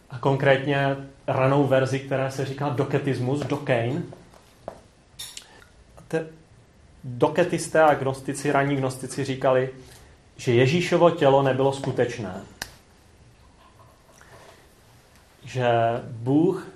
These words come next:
nenechal trpět na kříži svého božího syna. Že ten Kristus, skutečný Kristus,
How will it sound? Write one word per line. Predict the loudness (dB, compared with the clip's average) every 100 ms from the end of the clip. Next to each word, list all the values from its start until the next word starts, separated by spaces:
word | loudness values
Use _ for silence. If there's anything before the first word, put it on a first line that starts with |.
| -14 -4
nenechal | 0 0 0 4 4 2
trpět | 0 -2 2 2 0 -6
na | -8 -6
kříži | -8 -8 -6 -4 -6 -8 -14 -20 -20 _ -20 -20 -20 _ _ -20 -20 -20 -18 -14 -12 -10
svého | -2 0 2 4 4 2 -8 -4
božího | -2 0 -2 -2
syna. | -4 -4 -6 -10 -18 -20 -20 -20 -20 -20 -20 _ _ _ _ -20 _ -20 -20 -8
Že | -4 -2
ten | -2 -2 0
Kristus, | 0 0 -2 -6 -6
skutečný | -6 -4 -4 -4 -6 -4
Kristus, | -6 -6 -6 -6 -8 -18